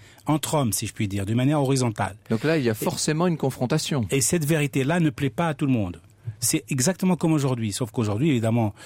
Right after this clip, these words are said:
Speaker 1: les tenants de la vérité du ciel sont encore plus puissants que par le passé. Parce que, néanmoins, euh, Aris-, euh, Ibn Rushd était, c'est vrai, combattu.
Speaker 2: Averroès, donc, pour ceux qui parlent
Speaker 1: Averroès
Speaker 2: en, en
Speaker 1: était
Speaker 2: route,
Speaker 1: combattu,
Speaker 2: oui.
Speaker 1: euh,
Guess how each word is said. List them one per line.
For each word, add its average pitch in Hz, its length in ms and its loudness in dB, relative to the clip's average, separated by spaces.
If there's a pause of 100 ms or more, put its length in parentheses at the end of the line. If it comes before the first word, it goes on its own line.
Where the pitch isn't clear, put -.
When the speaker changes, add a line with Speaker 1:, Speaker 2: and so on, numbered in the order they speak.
(300)
Speaker 1:
les 107 100 0
tenants 135 440 0
de 107 80 -2
la 107 100 2
vérité 110 300 0
du 98 120 -4
ciel 156 220 0
sont 120 120 0
encore 113 260 0
plus 123 120 -4
puissants 139 380 -2
que 120 120 -6
par 113 120 -4
le 104 60 -4
passé. 104 360 -8 (480)
Parce 127 140 0
que, 139 340 0
néanmoins, 151 600 2 (400)
euh, 120 360 0 (160)
Aris-, 139 420 0
euh, 120 360 2 (160)
Ibn 139 240 2
Rushd 139 400 -2
était, 123 340 -2
c'est 135 160 0
vrai, 113 160 0
combattu. 139 340 0
Speaker 2:
Averroès, 113 360 0
donc, 95 160 -2
pour - 220 -8
ceux 95 120 -2
qui - 120 -12
parlent 143 160 0
Speaker 1:
Averroès 127 540 0
Speaker 2:
en, 85 80 0
en 87 40 -4
Speaker 1:
était - 120 -2
Speaker 2:
route, 90 80 -4
Speaker 1:
combattu, 123 580 0 (520)
Speaker 2:
oui. 113 60 2
Speaker 1:
euh, 110 180 0